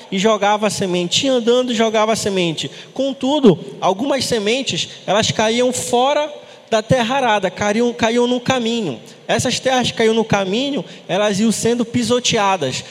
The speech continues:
pelo semeador e elas não conseguiam brotar, porque esta, a terra não estava preparada para receber a semente. E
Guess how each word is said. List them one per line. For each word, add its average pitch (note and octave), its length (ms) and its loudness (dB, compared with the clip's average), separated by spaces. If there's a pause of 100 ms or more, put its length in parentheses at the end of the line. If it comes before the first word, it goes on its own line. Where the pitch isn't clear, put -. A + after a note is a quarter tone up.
(160)
pelo F#3+ 180 6
semeador F3+ 640 0
e E3+ 60 2
elas F3 240 2
não G3 160 0
conseguiam G#3+ 640 0 (300)
brotar, D#3+ 600 0 (140)
porque D#3+ 240 0
esta, F3+ 340 -4
a D3 100 0
terra F3+ 320 0
não F#3 140 0
estava G3 460 -2
preparada E3 720 0
para G3+ 420 0 (240)
receber F3 960 -2
a D3 80 0
semente. C3 640 -4 (480)
E A#3 280 -2